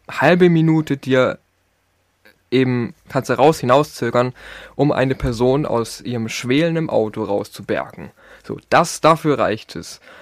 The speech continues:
Ähm, es bringt natürlich nichts und das will ich auch immer wieder sagen, es, du kannst mit einem Feuerlöscher,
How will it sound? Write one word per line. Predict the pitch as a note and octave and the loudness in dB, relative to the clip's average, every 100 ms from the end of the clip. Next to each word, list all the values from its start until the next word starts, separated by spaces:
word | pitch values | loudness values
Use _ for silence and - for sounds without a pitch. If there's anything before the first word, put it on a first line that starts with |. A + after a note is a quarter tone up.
| - _ _ _ - | -20 _ _ _ -4
Ähm, | B2 A#2 A#2 A2+ - _ - | 0 0 0 -4 -8 _ -8
es | B2 - - _ _ - | -8 -8 -18 _ _ -4
bringt | C#3 D#3+ D#3+ | 2 2 2
natürlich | C#3 C#3 C#3 B2 | -2 0 -2 0
nichts | C#3 D#3 - | 0 0 0
und | B2 | 0
das | B2 - | 0 -2
will | B2+ | -4
ich | |
auch | A2+ - | -4 -2
immer | E3 E3+ | -2 0
wieder | D3+ D3+ | 2 0
sagen, | D3 C#3+ C3 A2+ G#2+ - | 2 2 2 0 -6 -4
es, | B2 - - | -4 -6 -10
du | B2 | -10
kannst | - D#3+ F3+ - | -4 0 0 -2
mit | C#3+ C#3+ - | -6 -6 -6
einem | B2+ B2 | -6 -6
Feuerlöscher, | - - F3+ F3 D3 A2+ G#2 G#2+ A2+ | -8 -2 2 4 4 2 -2 0 0